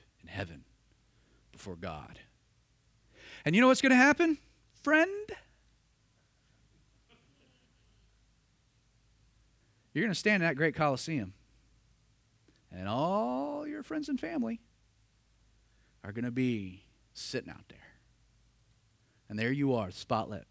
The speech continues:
right on you. And then the, the great grand projector screen of heaven's gonna come down.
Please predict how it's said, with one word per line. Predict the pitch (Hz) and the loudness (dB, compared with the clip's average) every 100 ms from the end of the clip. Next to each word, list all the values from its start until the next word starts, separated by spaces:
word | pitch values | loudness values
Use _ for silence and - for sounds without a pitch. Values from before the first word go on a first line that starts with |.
| 85 | -8
right | 104 110 | -6 -4
on | 113 | -6
you. | 107 104 _ _ _ _ _ _ _ _ _ _ _ _ _ _ _ - - _ _ - - - - | -8 -12 _ _ _ _ _ _ _ _ _ _ _ _ _ _ _ -20 -20 _ _ -20 -20 -20 -10
And | 110 | -4
then | 127 117 107 | -2 -2 -4
the, | 107 | -6
the | 104 104 104 | -8 -10 -4
great | 113 120 - _ | -2 -2 -6 _
grand | 117 123 127 123 - - | -4 -2 0 -4 -6 -10
projector | 117 131 - | -4 -4 -4
screen | - 139 131 | -6 -2 -2
of | |
heaven's | 139 139 151 | 0 -4 -6
gonna | 135 123 | -6 -4
come | 120 | -4
down. | 123 143 | -6 -8